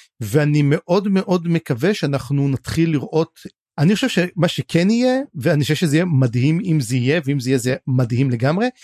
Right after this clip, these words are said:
שאנחנו נראה את הקר-, אנחנו נתחיל לראות בעצם את הקרב של שאיק מול המלאזנים, ואנחנו נראה את האגדות שכל אחד מתבסס עליהם, ואנחנו נראה כמה אגדות לא נכונות. אני חושב שהשאיק תתבסס על האגדה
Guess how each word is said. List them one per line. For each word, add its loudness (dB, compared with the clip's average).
שאנחנו 0
נראה 2
את -4
הקר-, -4
אנחנו 0
נתחיל 0
לראות 0
בעצם 0
את -2
הקרב -2
של 0
שאיק -2
מול 2
המלאזנים, 0
ואנחנו -2
נראה 4
את -2
האגדות 0
שכל -2
אחד -2
מתבסס -4
עליהם, -2
ואנחנו 2
נראה 2
כמה 0
אגדות 0
לא 0
נכונות. -2
אני 0
חושב -2
שהשאיק -4
תתבסס -4
על 0
האגדה 0